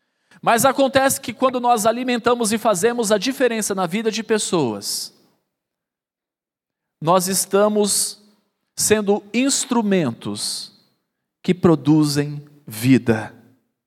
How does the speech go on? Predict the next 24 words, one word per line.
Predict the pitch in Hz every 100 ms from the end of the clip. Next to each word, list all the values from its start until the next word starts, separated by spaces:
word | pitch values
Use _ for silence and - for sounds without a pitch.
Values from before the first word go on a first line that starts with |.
| _ _ _ _ -
E | 160
vida | 139 120 139 214 185 202
que | - 175
ecoa | 175 - 156 151 143
para | 170 147 147
a |
eternidade. | 151 170 165 151 151 139 113 120 - - - - _ _ _ _ _ _ _ _ _ _ _ _ _ -
E | 165
essa | 180 180 -
é |
a | 175
tarefa | 175 156 143 151 147 - 104 101 _ _ _ _ _ _ _ -
em | 151
sermos | 147 160 160 151
discípulos | 143 147 - 139 - 117
de | 113
Jesus | 113 104 104
Cristo. | 117 101 - - - _ _ _ _ _ _ _ _ _ _ _ _ _ _
Produzir | - 151 139 123 151
vida | 143 110 120 123 110 101 - _ _ _ _ _ -
e | 135
frutos | - - 190 190 151 135
que | - -
permaneçam. | - - 170 185 175 175 170 131 143 139 - - 104 98